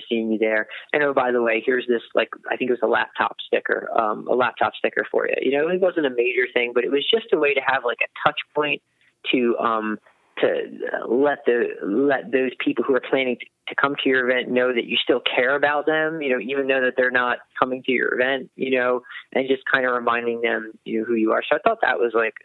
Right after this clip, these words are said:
a, a really excellent, um, you know, a-, approach. Ano-, another one, and this is kind of a highly specific case, but I, I think it's a, a, a neat case study. Um, there was a nonprofit down in Atlanta, and they wanted to, they were holding an event of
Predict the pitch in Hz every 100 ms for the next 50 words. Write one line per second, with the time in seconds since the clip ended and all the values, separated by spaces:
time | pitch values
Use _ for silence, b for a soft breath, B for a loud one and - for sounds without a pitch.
0 | - 113 117 117 117 113 - 113 - 120
1 | 113 113 _ B B - 117 113 110 107
2 | 110 - _ _ _ _ - 117 110 -
3 | - - - 123 120 - 120 139 147 127
4 | 156 196 165 131 131 131 B B - 220
5 | - 185 160 127 139 135 131 - 143 -
6 | 170 190 190 - 208 226 - 156 131 127
7 | 110 139 196 - - - 110 123 - 123
8 | 127 110 - 127 123 - 117 117 113 B
9 | B B - 131 127 117 113 139 131 123
10 | 127 123 127 131 135 - 117 - 117 -
11 | - 120 113 113 107 - 113 113 110 110
12 | 107 113 110 110 101 - B B _ -
13 | 117 113 120 113 117 113 110 - 113 113
14 | 120 117 113 127 131 127 123 117 113